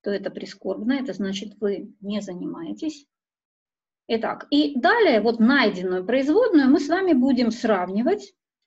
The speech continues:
с нулём. Ну, для того, чтобы это сделать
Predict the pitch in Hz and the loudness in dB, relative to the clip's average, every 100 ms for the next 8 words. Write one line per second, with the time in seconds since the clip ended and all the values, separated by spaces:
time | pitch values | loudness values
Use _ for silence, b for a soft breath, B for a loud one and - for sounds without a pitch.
0 | _ _ - 285 202 156 - - _ _ | _ _ 2 4 4 0 -8 -14 _ _
1 | _ _ _ _ _ _ _ _ _ _ | _ _ _ _ _ _ _ _ _ _
2 | _ _ _ _ _ _ _ _ _ _ | _ _ _ _ _ _ _ _ _ _
3 | _ _ _ _ _ _ _ _ _ B | _ _ _ _ _ _ _ _ _ B
4 | B B 262 294 269 226 240 254 240 - | B B 0 2 2 0 2 2 2 0
5 | 208 190 214 233 196 165 - 156 151 311 | -2 0 0 -2 -2 -8 -8 -4 -2 -2
6 | - | -4